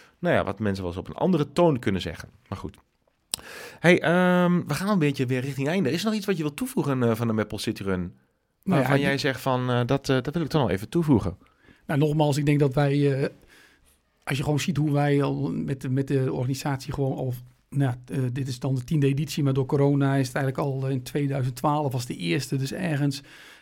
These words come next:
Speaker 2: eind tweeduizend elf zijn we begonnen met, eh, met een vaste club. En dat er gewoon, A, nog steeds mensen, eh, zoals Dick en zo, gewoon een vaste kern is die elke jaar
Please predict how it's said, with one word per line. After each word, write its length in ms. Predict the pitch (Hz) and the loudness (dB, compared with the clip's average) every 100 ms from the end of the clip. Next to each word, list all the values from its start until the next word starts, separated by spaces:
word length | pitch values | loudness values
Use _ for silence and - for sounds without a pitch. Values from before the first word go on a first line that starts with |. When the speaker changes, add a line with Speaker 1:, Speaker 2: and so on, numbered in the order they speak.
| _ | _
Speaker 2:
eind 320 | - 151 147 | -4 -2 -2
tweeduizend 800 | 147 160 151 143 139 139 139 135 156 139 147 | 0 0 2 2 2 2 0 -2 -4 -4 -2
elf 240 | 175 170 | 2 2
zijn 220 | - 160 139 | 2 2 2
we 60 | |
begonnen 380 | 135 139 202 175 | 2 2 2 4
met, 200 | 143 135 | 4 4
eh, 60 | 135 | 2
met 180 | 135 143 | 0 0
een 120 | 131 | -2
vaste 320 | - - 135 | -2 -4 -4
club. 300 | - 175 180 - - - | 2 2 2 -10 -20 -12
En 100 | 175 | -4
dat 100 | 160 | -4
er 60 | 151 | 2
gewoon, 360 | 165 160 160 - - | 4 4 2 0 0
A, 300 | 170 143 143 | 2 0 -2
nog 240 | 175 151 139 | -6 -4 -2
steeds 340 | - 160 - | 0 0 0
mensen, 500 | 143 147 165 156 135 | -2 -2 0 0 0
eh, 180 | 139 135 | 2 0
zoals 280 | 123 139 123 | 0 -2 0
Dick 200 | - - | -2 -2
en 140 | 139 | -4
zo, 220 | 131 143 | -2 -2
gewoon 260 | 165 - 160 | -4 -4 -2
een 60 | 139 | 0
vaste 220 | 156 143 | -2 -4
kern 340 | 139 175 165 147 | -2 -2 2 2
is 160 | 131 | 2
die 280 | 131 139 - | 0 -2 0
elke 320 | 180 170 - | 0 -2 -2
jaar 180 | 147 139 | -2 0